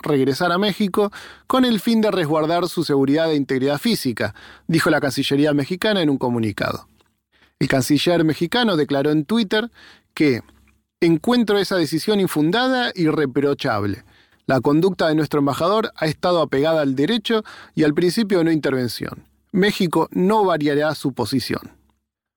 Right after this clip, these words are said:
Boluarte ahora se encuentra con su mandato recortado, protestas en la calle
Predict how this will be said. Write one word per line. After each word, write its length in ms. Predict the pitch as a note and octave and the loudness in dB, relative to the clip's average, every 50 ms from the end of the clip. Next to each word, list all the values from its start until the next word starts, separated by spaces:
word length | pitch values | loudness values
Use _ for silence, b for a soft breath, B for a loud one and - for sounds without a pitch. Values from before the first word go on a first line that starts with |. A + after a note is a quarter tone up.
| _ _ _ _ _ _ | _ _ _ _ _ _
Boluarte 640 | - E3+ G3+ A3+ B3+ B3+ A#3 A3 - - A3 G#3+ - - | 2 2 4 4 4 2 0 0 -2 -2 -4 -4 -4 -4
ahora 260 | - F#3 G3+ G#3+ G#3 | -2 0 0 0 0
se 120 | - - F3 | 0 0 0
encuentra 440 | E3 D#3 G3 G3+ G3 E3+ F#3 F3 D#3 | 0 0 0 0 0 0 0 -2 0
con 160 | D3 D#3+ D3 | 0 -2 -2
su 120 | - E3 | 0 0
mandato 420 | D#3 D3 D3+ E3+ G3 F#3 D#3 F3 D3 | 0 2 2 2 0 0 0 0 0
recortado, 680 | D3+ C#3+ C3+ F3+ F3+ F#3+ - A3+ G#3+ G3 F3+ E3+ F3+ - b b b b b b | 0 0 0 0 -2 0 0 0 0 0 0 -2 -4 -8 b b b b b b
protestas 640 | - G3 G3+ F#3+ - C4+ A#3+ - - - D#3 - | 0 0 0 0 0 -2 -2 -2 -2 -2 -2 0
en 100 | D#3+ D3 | 2 2
la 100 | D3+ E3 | 2 2
calle 420 | E3+ A3 G#3+ F#3+ - A3 G#3 F#3+ | 2 0 0 0 0 0 -2 -2